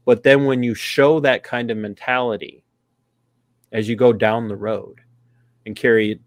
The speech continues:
to your point, and Carter, your point from last week as well, when you're able to then continue to be a free thinker, they, they wanna shut you down.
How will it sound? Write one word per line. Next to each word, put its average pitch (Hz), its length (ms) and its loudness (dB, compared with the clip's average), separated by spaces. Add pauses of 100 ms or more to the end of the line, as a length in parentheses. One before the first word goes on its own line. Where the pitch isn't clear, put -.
to - 120 -8
your 113 180 -2
point, 104 440 -8
and 101 140 -10
Carter, 104 260 -4
your 104 140 -6
point 104 260 -14
from 104 120 -14
last 98 240 -12
week 98 160 -14
as 98 120 -18
well, 110 400 -14 (1080)
when 131 180 0
you're 127 220 0
able 147 360 4
to 123 580 -2
then 120 540 -2 (300)
continue 170 580 0
to 120 80 0
be 113 180 -2
a 104 40 0
free 113 220 -6
thinker, - 500 -12 (880)
they, 113 140 2
they 113 220 -2
wanna 113 180 -2
shut - 240 -10
you 101 60 -12
down. 117 340 -4